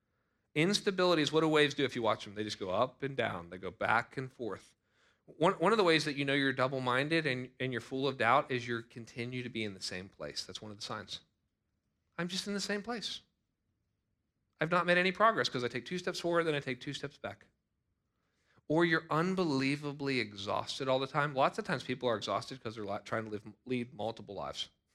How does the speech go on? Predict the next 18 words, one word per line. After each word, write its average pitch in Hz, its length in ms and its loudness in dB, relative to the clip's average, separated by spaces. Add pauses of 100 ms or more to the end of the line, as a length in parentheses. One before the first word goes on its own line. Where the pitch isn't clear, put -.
(1300)
He-, 165 80 -4
here's 202 260 4
what 254 80 2
he's 175 100 0
saying. 135 160 2
He 127 80 -4
said, 139 160 -6
"Don't 156 240 -2
be 226 100 -4
double-minded." 139 520 0
Now, 120 100 -2
this 143 180 -6
is 160 120 0
interesting. 147 360 -4
James 143 380 -2
coined 160 480 -6
this 92 140 -6
term. 73 260 -14